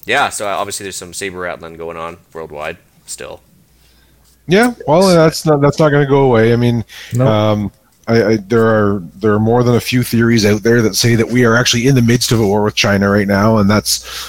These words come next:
Speaker 2: what this virus and all of the, uh, all the technological glitches we've experienced this year have been, um, have been part of that.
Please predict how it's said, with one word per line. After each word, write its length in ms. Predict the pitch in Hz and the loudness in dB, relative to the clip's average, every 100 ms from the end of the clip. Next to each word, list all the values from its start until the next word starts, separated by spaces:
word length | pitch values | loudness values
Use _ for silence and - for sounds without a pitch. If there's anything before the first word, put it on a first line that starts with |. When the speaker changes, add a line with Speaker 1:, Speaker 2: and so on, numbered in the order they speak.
| - | -10
Speaker 2:
what 100 | 101 | -6
this 140 | 104 - | -4 -2
virus 460 | 98 104 104 107 | 0 0 0 0
and 400 | - 98 95 95 | -2 0 0 -2
all 260 | - 101 101 | 0 0 0
of 120 | 90 | 0
the, 340 | 98 95 90 87 | -2 0 2 2
uh, 320 | 82 80 76 - _ _ - - _ | 0 0 -2 -6 _ _ -20 -20 _
all 140 | 104 104 | -4 -2
the 100 | 104 | -2
technological 640 | 117 - 101 95 117 123 | -2 -2 0 0 0 -2
glitches 380 | 104 117 - 110 | 0 0 0 0
we've 120 | 110 | 0
experienced 460 | 101 - 117 113 - | -2 -2 0 0 0
this 180 | 113 | 0
year 220 | 117 120 117 | 2 2 2
have 180 | 110 95 | 0 2
been, 380 | 101 98 95 - - - - - - | 2 2 -2 -6 -16 -20 -20 -16 -4
um, 540 | 90 90 85 85 82 - _ | -2 0 0 -2 -6 -12 _
have 140 | 110 | -4
been 140 | 104 95 | -2 -2
part 220 | 104 113 | 0 -2
of 60 | 127 | 0
that. 460 | 139 185 - - | 0 0 -4 -20